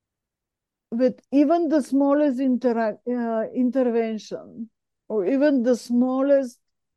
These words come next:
even if you work on the level of one person and his or her problems or challenges,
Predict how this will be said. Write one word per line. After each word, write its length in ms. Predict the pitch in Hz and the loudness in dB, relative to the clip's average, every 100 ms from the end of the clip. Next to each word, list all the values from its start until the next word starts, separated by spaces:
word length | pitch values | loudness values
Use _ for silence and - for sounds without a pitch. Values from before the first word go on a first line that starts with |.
| _ _ _ _ _ _ _ | _ _ _ _ _ _ _
even 300 | 277 302 359 | -2 0 2
if 120 | 339 262 | 0 0
you 120 | 285 | -2
work 340 | 262 302 262 | 2 0 0
on 160 | 302 262 | -2 4
the 120 | 247 | 4
level 440 | 254 269 285 311 | 4 2 2 2
of 60 | 285 | 2
one 300 | 247 277 269 | 0 -2 -4
person 580 | - 262 220 196 214 208 | -2 -2 -2 -6 -12 -10
and 260 | 220 214 214 196 - | -10 -8 -10 -14 -8
his 340 | 240 277 277 254 | 0 2 2 2
or 180 | 254 | 2
her 260 | 233 - 247 | 2 2 0
problems 1000 | 208 220 214 208 165 113 - 233 - _ | 0 -2 -2 -2 -6 -10 -14 -20 -20 _
or 200 | - 185 | -8 -8
challenges, 1000 | 202 233 214 208 170 165 - 147 - _ | -4 0 0 0 -2 -8 -14 -14 -16 _